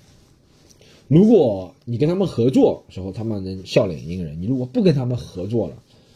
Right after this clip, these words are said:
他们想尽办法破坏你，你知道，诋毁你，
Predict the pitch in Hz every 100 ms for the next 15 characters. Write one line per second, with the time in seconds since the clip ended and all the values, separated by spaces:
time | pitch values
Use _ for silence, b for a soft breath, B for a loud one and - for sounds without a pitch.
0 | b - 117 120 113 127 165 143 101 -
1 | - 127 160 131 85 - 82 80 - _
2 | - 123 156 - 120 80 80